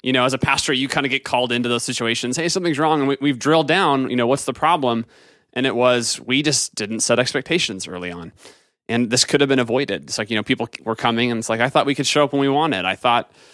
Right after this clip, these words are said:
this was a, a Bible study or wha-, or <laughs> whatever." And I've also seen on the other side, just people,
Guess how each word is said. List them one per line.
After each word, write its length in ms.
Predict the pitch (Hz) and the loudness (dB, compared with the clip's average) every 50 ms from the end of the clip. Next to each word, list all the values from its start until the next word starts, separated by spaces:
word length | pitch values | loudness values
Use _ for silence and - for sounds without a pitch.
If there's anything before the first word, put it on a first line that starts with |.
| - - _ _ _ | -20 -20 _ _ _
this 160 | - 127 - - | -6 -6 -4 -2
was 120 | 127 123 | 0 2
a, 200 | 135 135 131 123 - 120 | 4 4 4 2 2 0
a 60 | 117 | 2
Bible 320 | 110 107 123 139 135 123 | 2 2 4 4 2 2
study 420 | 120 - - 95 101 98 90 87 87 | 2 0 -2 -4 -4 -4 -4 -4 -4
or 160 | 95 95 95 | -4 -4 -2
wha-, 180 | 107 113 - - | -2 -2 0 2
or 140 | 120 120 117 | 2 2 2
<laughs> 20 | |
whatever." 500 | 113 113 117 113 113 113 104 95 87 92 | 2 2 4 4 4 2 0 -2 -6 -8
And 200 | 95 98 95 - - - _ _ _ _ _ _ _ _ _ _ _ - - - - | -8 -8 -10 -12 -14 -20 _ _ _ _ _ _ _ _ _ _ _ -16 -16 -6 -2
I've 160 | 131 135 120 | 0 2 4
also 300 | 104 151 180 180 - 214 | 6 6 6 6 6 4
seen 200 | 165 - 147 135 | 4 4 4 2
on 60 | 123 123 | 2 2
the 80 | 117 | 4
other 140 | 127 170 202 | 2 2 2
side, 440 | - - - 104 104 104 107 110 110 | 2 2 2 2 2 2 0 -2 -4
just 360 | - - 123 - - - _ | -4 -6 -6 -6 -8 -10 _
people, 580 | - - 151 175 220 - - 107 101 101 - | -12 -8 -6 -6 -6 -4 -4 -2 -2 -4 -6